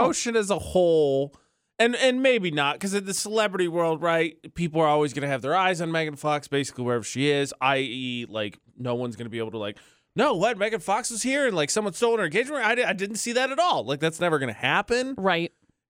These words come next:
Speaker 1: And I would imagine that the, so even, she might even have security. It just, to me, like, when you read the, <laughs> and that's why it's funny that McCall classifies it, "Punk rock, babe." 'Cause
Speaker 2: That's,
Speaker 1: that's,
Speaker 2: yeah.
Speaker 1: that's how it feels. But, like, the notion that, like, "You can never take this off"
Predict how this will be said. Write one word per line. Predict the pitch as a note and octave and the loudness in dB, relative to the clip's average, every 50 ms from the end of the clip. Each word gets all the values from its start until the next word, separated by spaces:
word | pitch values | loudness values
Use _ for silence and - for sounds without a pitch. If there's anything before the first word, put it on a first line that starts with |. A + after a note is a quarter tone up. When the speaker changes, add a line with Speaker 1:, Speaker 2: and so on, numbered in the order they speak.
| _ _ | _ _
Speaker 1:
And | - D#3+ D#3+ D#3+ D#3 D#3+ D#3 | 0 2 2 2 2 2 2
I | C#3+ D#3 D#3+ | 2 2 2
would | D#3 D#3 | 2 0
imagine | D#3 D3+ D#3 D3+ D#3 D#3+ D#3+ D#3 D#3+ D#3+ D#3 | 0 0 2 0 0 0 0 -2 -4 -2 -2
that | D3 D3 C#3+ C#3 | 0 -2 -2 -2
the, | - C#3 C3+ C3+ C3+ C3+ C3 B2+ B2 - _ _ _ _ _ | -4 -4 -4 -2 -2 -2 -4 -6 -8 -10 _ _ _ _ _
so | - - - D3 C3+ B2 A#2+ - | -14 -10 -6 -6 -4 -6 -6 -6
even, | - C#3 C3+ C3 C3 A#2+ A2+ | -4 -2 0 0 0 -2 -2
she | G#2+ - - B2 | -4 -2 0 2
might | B2 A#2+ B2+ | 2 2 2
even | B2+ A2+ A#2+ | 0 0 -2
have | A#2 A#2 G#2 | -2 -2 -2
security. | - - A2+ - - D3+ D3+ E3 E3 | -4 -6 -6 -2 0 2 2 2 2
It | E3 - F3 F#3 | 0 0 0 0
just, | F3 A3+ A3+ - - - _ _ | 0 0 -4 -4 -6 -12 _ _
to | - - | -6 -6
me, | G3+ G3 G#3 G#3+ | -4 -2 -2 -2
like, | G#3+ G3+ G3 F#3+ | -2 -2 -2 -2
when | F3 F#3 F3 | -2 -2 -2
you | F3 F3 | -2 -2
read | E3+ F3 F#3 F3+ E3+ D3 | -2 -2 -2 -2 -2 -2
the, | D#3+ D#3+ D#3+ D#3+ D#3+ - - - _ _ _ _ | 0 0 2 0 0 -2 -4 -18 _ _ _ _
<laughs> | _ _ - - - - | _ _ -14 -8 -4 -2
and | E3 F3 - | -2 0 2
that's | - F#3+ F3+ - - | 0 0 0 0 0
why | F#3+ E3+ D#3+ | 0 2 2
it's | D#3 D#3 - | 0 -2 -4
funny | - - D#3+ D#3 D#3+ D#3+ | -2 0 0 0 0 0
that | D3+ D3+ - | -2 -4 -4
McCall | D3+ D3+ - - E3+ D#3+ D3+ | -6 -8 -6 -4 -2 -2 -2
classifies | - - D3+ D3+ D3+ D#3+ D#3 D3 D3+ D3 C#3 | -2 0 0 0 0 0 -2 -2 -2 -2 -2
it, | C3+ B2 - - - _ _ _ _ _ - | -4 -6 -8 -12 -20 _ _ _ _ _ -4
"Punk | - G3+ A3 E3+ | -2 0 0 0
rock, | F3 A3 A3+ A3 F#3 E3+ | 2 0 0 0 0 -2
babe." | F#3+ G#3 G#3 A3 A3 A3 - | 0 2 4 4 2 2 0
'Cause | - - - _ _ - | -4 -16 -20 _ _ -4
Speaker 2:
That's, | A#3+ A3 E3 | -2 0 0
Speaker 1:
that's, | F3 G#3 | 2 2
Speaker 2:
yeah. | B3 A#3+ E3 C#3+ - - | 2 2 0 -2 -2 -2
Speaker 1:
that's | D3+ D#3+ F3 | -4 -2 0
how | F#3 F3+ E3+ D3 | 2 2 2 2
it | C3 | 0
feels. | - - E3+ F3 E3 D#3+ D3+ | -2 -2 0 0 0 0 -2
But, | D#3 D#3 C3 | -4 -6 -2
like, | D#3+ D#3+ D#3 D#3 | -2 -2 -2 0
the | D#3+ | -2
notion | D3+ D#3 D#3 D#3+ E3+ - - E3 | 0 0 2 0 0 0 -2 -2
that, | D#3 C#3 B2 | -2 -2 -2
like, | C3 C3+ C3 A#2+ - - _ _ _ | 0 -2 -2 -2 -6 -12 _ _ _
"You | - C3 | -12 -12
can | C3 - C3+ | -10 -10 -8
never | D3+ D#3 C#3 D3+ | -8 -8 -8 -10
take | - E3+ F3+ E3+ - | -10 -10 -10 -10 -10
this | F3+ F3 G3 | -10 -8 -6
off" | A3 G#3 F#3+ F#3 F3+ E3 D3 | -4 -4 -2 -2 -4 -4 -6